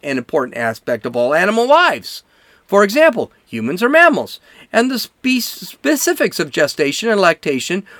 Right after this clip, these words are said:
require bodily differences that shape human physiology, societies, and experiences. Okay, this is a big problem. Um, for example, human are mammals. The specifics of gestation and lactation require bodily dif-,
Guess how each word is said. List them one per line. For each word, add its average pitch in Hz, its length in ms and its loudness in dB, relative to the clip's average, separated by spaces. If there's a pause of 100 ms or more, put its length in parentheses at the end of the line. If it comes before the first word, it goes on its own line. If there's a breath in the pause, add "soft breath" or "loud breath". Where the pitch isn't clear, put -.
(120 soft breath)
require 170 560 2
bodily 147 440 0
differences 147 640 -4
that 180 180 -4
shape - 320 -4
human 156 400 -4
physiology, 156 920 0
societies, 175 800 -2 (260 loud breath)
and 180 200 2
experiences. 190 760 0 (100)
Okay, 160 380 2
this 170 240 0
is 190 120 -6
a 196 80 0
big 165 240 -4
problem. 139 420 0 (640 soft breath)
Um, 175 380 4 (440)
for 214 240 8
example, 196 460 4
human 208 540 0
are 170 180 4
mammals. 147 480 2 (220 soft breath)
The 175 100 4
specifics 302 600 0
of 196 120 2
gestation 196 580 2
and 170 80 0
lactation 165 520 0
require 160 460 4
bodily 160 540 2
dif-, 165 420 -4